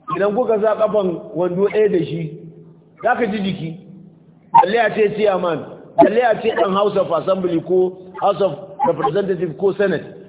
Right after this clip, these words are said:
balle a ce gwamna, balle a ce uwa uba shugaban ƙasa. Allah Rabbul Izzati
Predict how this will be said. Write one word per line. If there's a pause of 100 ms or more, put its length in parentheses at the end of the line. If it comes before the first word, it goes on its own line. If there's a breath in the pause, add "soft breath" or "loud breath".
(140)
balle
a
ce
gwamna, (220)
balle
a
ce
uwa
uba
shugaban
ƙasa. (1600)
Allah
Rabbul
Izzati